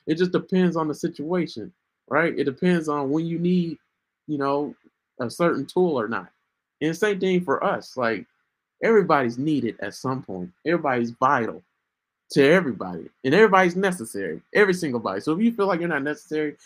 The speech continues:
you're not vital, you're acting like the crown or the pencil, right? You're acting like you're not colorful enough, or you're saying you're not sharp enough, or you're saying you're not good enough,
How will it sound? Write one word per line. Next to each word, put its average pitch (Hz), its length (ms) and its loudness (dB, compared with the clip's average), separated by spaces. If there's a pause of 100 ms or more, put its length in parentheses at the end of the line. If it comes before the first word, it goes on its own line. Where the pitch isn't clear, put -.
(120)
you're 143 140 0
not 143 220 0
vital, 135 380 -2 (180)
you're 160 120 2
acting 185 220 0
like 151 160 -4
the - 80 -8
crown 143 440 -4
or 120 120 -8
the 95 100 -10
pencil, 95 400 -10 (440)
right? 139 280 0
You're 127 140 0
acting 156 200 0
like 135 180 -4
you're 135 100 -2
not 131 180 -4
colorful 117 480 -4
enough, 110 260 -8 (440)
or 117 140 0
you're 113 100 0
saying 135 260 -2
you're 127 120 -4
not 120 160 -6
sharp 113 340 -4
enough, 110 220 -8 (340)
or 110 80 -2
you're 117 80 2
saying 139 340 -2
you're 131 140 -2
not 113 280 -6
good 117 180 0
enough, 113 280 -4